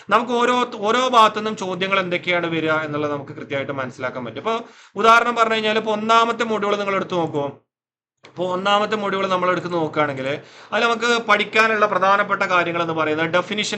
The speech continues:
and functions of money, അതാണ് ഒന്നാമത്തെ ക്ലാസ് വരിക. പിന്നെ demand for money and supply for money, ഇത് രണ്ട്, ഇപ്പൊ ഇതാണ് ആദ്യത്തെ രണ്ട് ക്ലാസ്സുകൾ. ഈ രണ്ട് ക്ലാസ്സുകൾ തന്നെ എടുത്തു കഴിഞ്ഞാൽ നമുക്ക് അതിന്റെ കൂടെ നമ്മൾ പ്രീവിയസ് ഇയർ ക്വസ്റ്റ്യൻ പേപ്പറും വെച്ചാൽ നമുക്ക് മനസ്സിലാവും. അതാണ്ടോ,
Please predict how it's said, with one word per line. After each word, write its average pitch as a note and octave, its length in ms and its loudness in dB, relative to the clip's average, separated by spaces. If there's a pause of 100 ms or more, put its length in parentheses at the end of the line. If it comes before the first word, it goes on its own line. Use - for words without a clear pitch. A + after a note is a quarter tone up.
and F#3+ 60 -4
functions E3 540 -4
of D#3 140 -6
money, C3+ 140 -2
അതാണ് F3 240 0
ഒന്നാമത്തെ E3 500 0
ക്ലാസ് D3 260 -4
വരിക. B2+ 180 -6 (580)
പിന്നെ A3 220 0
demand A3+ 420 4
for A3+ 220 0
money G#3+ 260 2 (120)
and G3 100 -2
supply F#3+ 400 0 (120)
for E3+ 100 0
money, D3 220 -2
ഇത് F#3 300 -6
രണ്ട്, A#3+ 300 0
ഇപ്പൊ B3 120 -4
ഇതാണ് A3+ 480 0
ആദ്യത്തെ G3+ 380 2
രണ്ട് G3 240 -2
ക്ലാസ്സുകൾ. D3+ 500 0 (320)
ഈ C4 140 0
രണ്ട് B3 400 2
ക്ലാസ്സുകൾ A3 400 2
തന്നെ A3 120 0
എടുത്തു G3+ 220 -4
കഴിഞ്ഞാൽ G3 220 -2
നമുക്ക് F#3+ 240 0
അതിന്റെ G3 200 -2
കൂടെ F3+ 240 -2
നമ്മൾ F3+ 200 -2
പ്രീവിയസ് E3+ 440 -4
ഇയർ F3 100 -2
ക്വസ്റ്റ്യൻ D#3+ 300 -6
പേപ്പറും D#3+ 280 -2
വെച്ചാൽ D3 280 -2
നമുക്ക് C#3+ 280 -6
മനസ്സിലാവും. C3 420 -4
അതാണ്ടോ, C3 320 -2